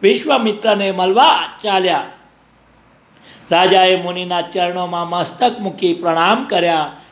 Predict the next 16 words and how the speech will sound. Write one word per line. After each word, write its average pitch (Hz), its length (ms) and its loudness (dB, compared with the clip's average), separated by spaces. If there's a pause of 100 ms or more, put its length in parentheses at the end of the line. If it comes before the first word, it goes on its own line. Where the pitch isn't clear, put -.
(160)
એટલે 175 260 -6
મુનિનાથ 185 560 0 (400)
વિશ્વામિત્રે 196 1000 0 (200)
હર્ષિત 170 640 -2
થઈ 175 300 -6 (320)
આશીષ 175 500 -4
દીધી. 160 560 0 (220)
પછી 165 300 0
સર્વ 233 360 2
બ્રાહ્મણ 180 480 2
સમુદાયને 175 800 -2 (280)
આદર 190 380 2
સહિત 196 440 -2
વંદન 175 520 -2
કર્યું 170 460 -2 (1080)
અને 185 520 2